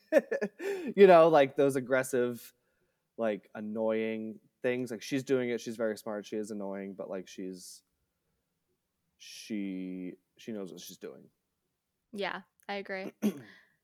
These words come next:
Speaker 2: <laughs> To-, I mean, to-, to-, is Tony the most annoying winner?
Speaker 1: Well, he's the one I'm, like, who, who else,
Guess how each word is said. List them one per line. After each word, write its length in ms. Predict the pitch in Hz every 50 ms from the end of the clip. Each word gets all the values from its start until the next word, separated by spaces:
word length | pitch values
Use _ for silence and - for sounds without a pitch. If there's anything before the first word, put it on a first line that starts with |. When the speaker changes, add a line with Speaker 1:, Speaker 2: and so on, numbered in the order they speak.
| _ _
Speaker 2:
<laughs> 340 | - - - - 269 262 262
To-, 100 | - 277
I 80 | 247
mean, 140 | 254 247 247 240
to-, 160 | 254 247 - -
to-, 180 | - 277 - - - - - - - - _ _
is 140 | - - 254 -
Tony 340 | - 262 226 220 240 302 359 508
the 80 | 427
most 380 | 220 202 190 180 180 190 - -
annoying 640 | 208 196 190 175 170 165 165 160 165 165 165 170 170
winner? 560 | 160 151 147 156 165 165 170 185 196 190 - _ _ _ _ - - - - - - - - - - - - -
Speaker 1:
Well, 140 | - 240 262
he's 220 | 233 233 262 277 269
the 80 | 294
one 160 | 254 240 226
I'm, 160 | 214 202 196 180 - _ _ _
like, 260 | - 165 151 139 - - _ _ _ _ _ _ _ _ _ _ _ _ _ -
who, 480 | 143 135 170 185 190 185 180 185 -
who 180 | 156 156 180 170
else, 200 | 165 160 156